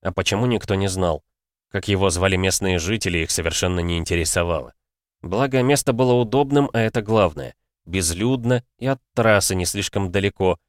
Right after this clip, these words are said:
Всегда можно смотаться за пивом или жратвой на ближайшую бензоколонку,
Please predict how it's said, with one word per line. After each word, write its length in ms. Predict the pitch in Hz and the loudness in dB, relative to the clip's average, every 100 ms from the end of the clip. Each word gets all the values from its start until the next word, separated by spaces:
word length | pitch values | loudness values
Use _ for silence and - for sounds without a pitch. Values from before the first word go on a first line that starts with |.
| _ _ - | _ _ -8
Всегда 300 | 107 104 131 | -4 0 2
можно 300 | 110 92 92 | 2 2 0
смотаться 520 | 101 95 101 95 95 | 0 2 2 0 0
за 180 | 82 85 | -2 -2
пивом 420 | 110 110 92 87 | -2 0 0 0
или 140 | 85 | 0
жратвой 600 | 85 82 87 - 90 107 | 0 0 0 -2 -2 -2
на 180 | 92 85 | 0 -2
ближайшую 640 | 80 87 82 92 - 92 | -2 -4 0 -2 -2 -4
бензоколонку, 880 | 85 90 85 85 87 90 117 110 92 | -2 -4 -4 -2 -2 0 0 0 -4